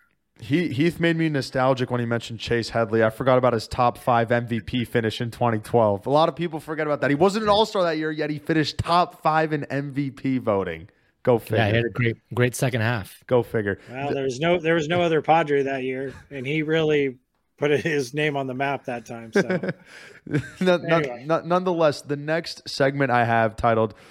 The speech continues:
Speaker 1: little, li-, little bit of wordplay, but it's called Toto Joe. Joe Musgrove's out for a few weeks. Kettlebell dropped on his big toe. The-, these, these El Cajon guys, they, they, they gotta stop working out with bare feet.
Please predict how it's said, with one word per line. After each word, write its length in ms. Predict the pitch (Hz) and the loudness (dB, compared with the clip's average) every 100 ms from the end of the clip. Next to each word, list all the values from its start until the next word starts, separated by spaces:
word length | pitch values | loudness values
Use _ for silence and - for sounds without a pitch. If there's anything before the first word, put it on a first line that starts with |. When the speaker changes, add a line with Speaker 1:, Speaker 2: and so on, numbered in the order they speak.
| - - | -20 0
Speaker 1:
little, 340 | 196 180 - | 2 2 2
li-, 220 | 147 - | -2 0
little 200 | 175 185 | 2 4
bit 100 | 165 | 4
of 100 | 156 | 0
wordplay, 480 | 123 127 127 - 123 | 0 0 0 0 -2
but 80 | 120 | -2
it's 100 | 117 | 0
called 240 | 143 123 | 0 0
Toto 460 | - 147 143 147 131 | 2 0 2 0 -2
Joe. 460 | 110 123 110 98 - _ - | -2 0 2 2 -2 _ -4
Joe 200 | 147 147 | -2 -2
Musgrove's 560 | 147 143 - 143 123 | 0 -2 0 -4 0
out 240 | 131 127 - | 2 0 0
for 160 | 127 | -2
a 40 | 117 | -2
few 240 | - 131 | 0 0
weeks. 340 | 120 120 113 - _ _ - | 4 2 0 -8 _ _ -2
Kettlebell 580 | 185 202 190 190 185 | 2 4 2 2 0
dropped 400 | 135 147 151 151 | -2 -2 0 0
on 140 | 151 139 | -2 -2
his 160 | 127 | -4
big 340 | 101 135 131 120 | 0 0 0 0
toe. 320 | 139 123 113 - - | 4 4 2 -4 -8
The-, 180 | 190 214 - - 131 | -6 -6 -10 -20 -4
these, 360 | 220 262 170 | 0 0 -2
these 260 | 180 233 196 | -4 -2 2
El 200 | 190 220 | 2 2
Cajon 420 | 208 170 180 190 | 0 2 2 2
guys, 340 | 160 127 123 | 2 2 2
they, 140 | 131 147 | 0 0
they, 120 | 165 | -2
they 300 | - - 180 | -4 -4 2
gotta 220 | 190 262 | 2 2
stop 260 | - 269 180 | 0 -2 0
working 380 | 180 202 190 175 | -2 -2 -2 0
out 160 | 185 | 2
with 260 | 170 113 - | 0 -2 0
bare 240 | 143 156 | 2 4
feet. 400 | 147 - 156 123 | 0 -4 -4 -4